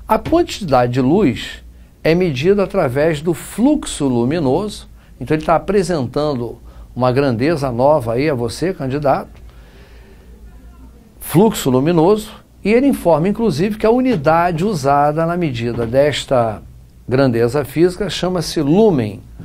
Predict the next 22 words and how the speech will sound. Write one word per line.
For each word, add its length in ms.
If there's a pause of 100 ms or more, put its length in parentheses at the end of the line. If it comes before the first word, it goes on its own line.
(140)
cujo 320
símbolo, 440
vejam 360
lá, 300 (260)
é 260
L 640
M, 420
L 240
M, 240
lumen. 380 (1300)
Então, 340 (120)
a 80
quantidade 520
de 60
luz 520 (720)
é 320 (1160)
o 100
fluxo 500
luminoso 580
medido 320
em 60
lumen. 420